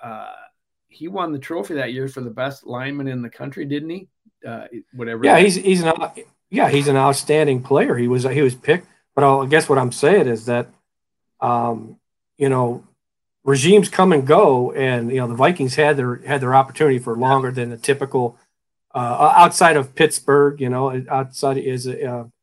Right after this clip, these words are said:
Speaker 2: and, uh, of course, New England, um, and Seattle. You know, th-, their window of opportunity was pretty big for a team that didn't win anything. Uh, it was huge for a, for a team that didn't win anything.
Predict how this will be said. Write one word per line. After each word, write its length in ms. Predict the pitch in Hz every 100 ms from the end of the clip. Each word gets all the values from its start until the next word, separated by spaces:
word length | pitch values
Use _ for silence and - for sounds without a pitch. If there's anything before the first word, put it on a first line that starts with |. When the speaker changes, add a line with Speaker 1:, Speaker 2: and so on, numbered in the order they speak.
| _ _
Speaker 2:
and, 200 | 117 123
uh, 160 | 135 120
of 140 | 135
course, 280 | - 123 -
New 160 | 127 131
England, 380 | 135 123 127 127 _ _ _
um, 580 | 131 127 120 120 117 117 _ _ _ _ _ _ _
and 180 | 135 127
Seattle. 680 | - 135 127 123 123 135 -
You 80 | -
know, 340 | 135 123 127 -
th-, 180 | 139 143
their 160 | 165
window 360 | 151 175 175 151
of 80 | 147
opportunity 600 | 147 139 - 160 143 127
was 160 | 120
pretty 240 | 117 156 131
big 280 | 143 143
for 160 | 131 131
a 80 | 117
team 220 | 143 135
that 100 | 120
didn't 220 | 139 123
win 180 | 131 156
anything. 340 | 120 107 - _ _ _ _ _ _ _ _
Uh, 220 | 120 117 107
it 60 |
was 120 | 117 -
huge 360 | 202 240 202
for 220 | - 127
a, 40 | 117
for 200 | - 120
a 60 |
team 220 | 117 139 123
that 100 | 117
didn't 200 | 117 117
win 140 | 120
anything. 360 | 117 113 117